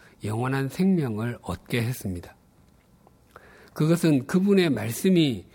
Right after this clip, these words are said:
영원한 진리였기 때문입니다. 왕은 다스리는 자입니다. 주님은 유대의 독립을 성취하기 위해서,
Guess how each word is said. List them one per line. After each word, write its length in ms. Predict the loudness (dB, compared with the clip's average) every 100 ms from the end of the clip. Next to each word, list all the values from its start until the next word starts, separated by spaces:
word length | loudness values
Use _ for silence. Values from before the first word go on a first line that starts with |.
| -16 -4
영원한 720 | -2 -2 -2 0 0 -2 -6
진리였기 800 | -4 0 2 2 0 -2 -4 -4 -4
때문입니다. 640 | -6 -6 -8 -10 -14 -18 _ _ _ _ _ _ _ _ _ _ _ _ _ _ -20 -20 -20 -6
왕은 540 | 2 4 4 4 2 0
다스리는 640 | -4 0 2 2 2 0
자입니다. 640 | -2 -4 -4 -6 -8 -10 -14 _ _ -20 -20 -20 _
주님은 600 | 0 4 4 2 0 -2
유대의 480 | -2 0 2 2 0
독립을 760 | 0 2 4 2 2 0 0 -4
성취하기 760 | -4 -2 -2 -2 0 -2 -2 -2
위해서, 640 | -2 -2 -4 -4 -4 -8